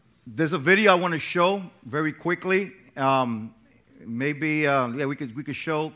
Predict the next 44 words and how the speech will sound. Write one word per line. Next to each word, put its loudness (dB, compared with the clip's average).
show -12
this -12
video. -2
Um, 0
my 6
presentation -2
is -6
gonna -4
be -2
a -14
little -8
bit -6
shorter -2
because -6
of -6
the -8
festivities, -6
and -2
let -6
me -6
tell -8
you -6
something, -10
very -6
precious -10
to -14
see -12
these -8
young -4
children -8
up -10
here, -4
because -10
you -8
know -6
why? 0
When -8
I -6
see -10
myself, -6
I -4
didn't -8
have -4
that -6